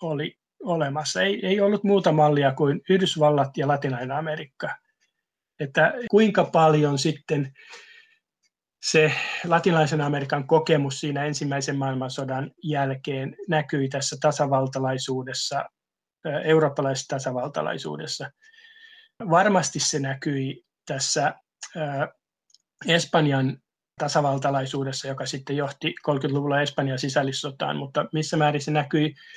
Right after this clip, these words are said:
muiden maiden tasavaltalaisuudessa? Silloin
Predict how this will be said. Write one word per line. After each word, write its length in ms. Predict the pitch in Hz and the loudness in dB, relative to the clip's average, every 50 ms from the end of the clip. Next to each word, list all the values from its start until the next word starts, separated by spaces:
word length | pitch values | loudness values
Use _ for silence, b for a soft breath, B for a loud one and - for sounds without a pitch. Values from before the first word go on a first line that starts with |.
| B B B B B B B - | B B B B B B B 4
muiden 300 | 185 202 202 165 156 143 | 6 6 8 8 6 6
maiden 480 | 139 131 131 127 127 127 131 135 - - _ - | 6 6 4 4 2 -2 -4 -4 -6 -8 _ -4
tasavaltalaisuudessa? 1200 | 151 147 - - 135 135 131 139 135 135 147 143 - - - 156 151 143 151 139 - - 147 135 B B B B B | -4 -4 -2 -4 -4 -4 -4 -4 -4 -6 -4 -4 -4 -4 -6 -8 -8 -8 -8 -8 -6 -8 -8 -8 B B B B B
Silloin 500 | - - 156 156 160 156 160 160 - | -2 0 4 6 6 6 6 4 -2